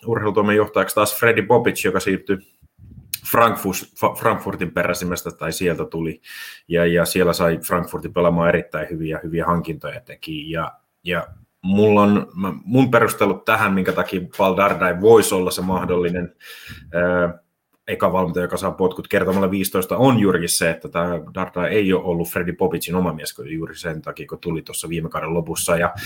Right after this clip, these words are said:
Dardai on seuralegenda, mutta samaten hän on ollut myös valmentaja aikaisemmin Hertha Berlinissä ja saanut sieltä potkut, joten se ei olisi hänelle mitään uutta.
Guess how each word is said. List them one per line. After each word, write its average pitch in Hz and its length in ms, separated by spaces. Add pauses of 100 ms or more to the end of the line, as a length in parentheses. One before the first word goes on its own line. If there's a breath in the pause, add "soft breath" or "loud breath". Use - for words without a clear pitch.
(300 loud breath)
Dardai 95 400
on 107 380
seuralegenda, 92 1120 (520)
mutta 92 400
samaten 92 640
hän 95 220
on 98 180
ollut 101 280
myös 92 200
valmentaja 92 440
aikaisemmin 90 460
Hertha 87 260
Berlinissä 85 460
ja 85 80
saanut 120 420
sieltä 80 220
potkut, 85 360
joten 82 200
se 92 120
ei 92 100
olisi 90 180
hänelle 92 240
mitään 95 380
uutta. 101 580